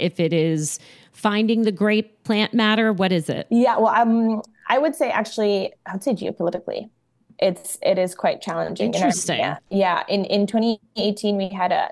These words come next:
Speaker 2: successful nonviolent political revolution, which changed the ties with the Russian government and oligarchs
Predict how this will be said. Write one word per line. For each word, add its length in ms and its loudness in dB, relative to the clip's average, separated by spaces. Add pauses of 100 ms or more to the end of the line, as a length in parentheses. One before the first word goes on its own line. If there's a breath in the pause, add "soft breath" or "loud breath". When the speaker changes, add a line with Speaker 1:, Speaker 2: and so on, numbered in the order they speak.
Speaker 2:
successful 480 -8
nonviolent 400 -2
political 260 -2
revolution, 540 -2 (200)
which 260 -6
changed 340 -4
the 60 -4
ties 560 -4 (300)
with 300 0
the 120 0
Russian 340 -4
government 480 -4
and 180 -12
oligarchs 640 -6